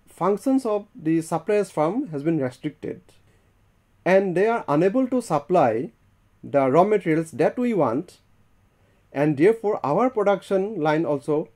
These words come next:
suffers. So this is the factor which actually hampers the supplier's firm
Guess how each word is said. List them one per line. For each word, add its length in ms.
suffers. 720
So 340
this 340
is 140
the 100
factor 640
which 420
actually 640
hampers 520
the 160
supplier's 520
firm 520